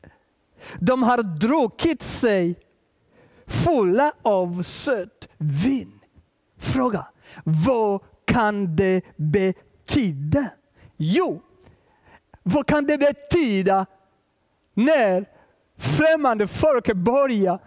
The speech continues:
tala sp-, svenska språk? Vad kan det betyda till exempel om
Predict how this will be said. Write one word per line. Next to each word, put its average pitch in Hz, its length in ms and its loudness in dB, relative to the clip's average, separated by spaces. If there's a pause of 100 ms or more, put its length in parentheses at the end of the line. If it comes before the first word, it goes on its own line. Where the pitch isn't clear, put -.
(460)
tala 220 460 2
sp-, - 180 -14 (380)
svenska 269 500 0
språk? - 480 -4 (400)
Vad 262 140 0
kan 302 220 2
det 311 120 0
betyda 294 580 0
till 277 200 -2
exempel 262 680 0
om 196 400 0